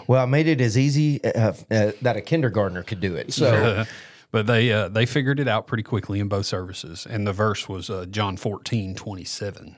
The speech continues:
Speaker 1: Mm-hmm.
Speaker 2: Um, I don't have
Speaker 1: You don't
Speaker 2: that.
Speaker 1: have that
Speaker 2: Mm-mm.
Speaker 1: memorized?
Speaker 2: Mm-mm.
Speaker 1: Okay.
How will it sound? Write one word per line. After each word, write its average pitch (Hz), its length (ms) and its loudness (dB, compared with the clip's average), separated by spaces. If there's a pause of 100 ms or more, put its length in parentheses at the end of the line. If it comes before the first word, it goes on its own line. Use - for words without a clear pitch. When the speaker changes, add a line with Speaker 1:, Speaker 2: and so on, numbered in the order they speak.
Speaker 1:
Mm-hmm. 101 420 0 (520)
Speaker 2:
Um, 87 420 -10 (160)
I 98 60 -12
don't - 180 -12
have 87 200 -8 (120)
Speaker 1:
You 104 80 0
don't 98 120 2
Speaker 2:
that. 98 60 2
Speaker 1:
have 92 100 0
that 95 180 -2
Speaker 2:
Mm-mm. 104 260 -10
Speaker 1:
memorized? 101 540 -2 (180)
Speaker 2:
Mm-mm. 98 280 -8
Speaker 1:
Okay. 131 200 0